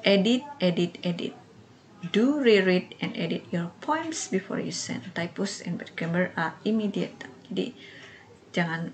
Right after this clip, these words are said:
lupa untuk mengedit ya. Kalau di dalam bahasa Inggris, kalian sebetulnya bisa pakai Grammarly atau, eh, aplikasi yang ada di Word. Jadi, jangan ada kesalahan grammar. Terutama untuk cerpen ya. Kalau untuk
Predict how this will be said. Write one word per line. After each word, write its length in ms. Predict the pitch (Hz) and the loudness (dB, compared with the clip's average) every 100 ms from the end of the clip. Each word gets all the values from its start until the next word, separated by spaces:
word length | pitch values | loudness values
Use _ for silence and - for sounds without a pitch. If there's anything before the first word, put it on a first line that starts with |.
| - | -6
lupa 240 | 175 - | -6 -6
untuk 320 | - 175 - | -6 -8 -8
mengedit 480 | 170 165 160 233 - | -6 -6 -4 -4 -2
ya. 160 | 185 185 | -2 -2
Kalau 320 | 190 175 - | 0 0 0
di 240 | 170 175 | 0 0
dalam 480 | - 175 170 170 165 | 0 0 0 -2 -2
bahasa 240 | 160 175 | -2 -4
Inggris, 320 | - 175 202 220 | -2 0 0 -2
kalian 260 | - 180 208 | -2 0 0
sebetulnya 560 | 226 185 175 175 190 | -2 -4 -2 -2 -2
bisa 320 | 233 180 196 185 | -2 -4 -6 -6
pakai 320 | 175 170 165 - | -8 -10 -12 -8
Grammarly 640 | 170 170 170 180 214 - | -4 -2 0 0 0 -2
atau, 480 | 170 175 180 226 - - - - - - - | -6 -2 -2 -2 -6 -14 -16 -16 -18 -16 -2
eh, 160 | 175 214 | 0 0
aplikasi 640 | 185 180 190 170 175 233 | -2 -2 -4 -4 -2 -2
yang 80 | 214 | -2
ada 160 | 185 160 | -4 -6
di 160 | 170 | -6
Word. 400 | 175 185 175 170 - - | 0 2 2 0 -8 -10
Jadi, 320 | - 170 185 | -8 -2 -2
jangan 320 | 190 180 175 | 0 0 0
ada 160 | - 165 | -2 -6
kesalahan 560 | 185 - 156 170 170 | -8 -8 -4 -4 -2
grammar. 560 | 170 160 160 160 165 175 - - - - - - - | -4 -8 -8 -8 -10 -12 -16 -16 -16 -18 -20 -20 0
Terutama 480 | - 220 220 233 220 | 4 6 6 6 6
untuk 560 | 214 202 196 202 196 - - | 4 2 4 4 2 -2 -8
cerpen 400 | - 220 - 254 | -4 -2 0 2
ya. 240 | 190 170 175 | 2 0 0
Kalau 240 | 185 185 | 0 0
untuk 320 | 185 180 180 | 0 -2 -4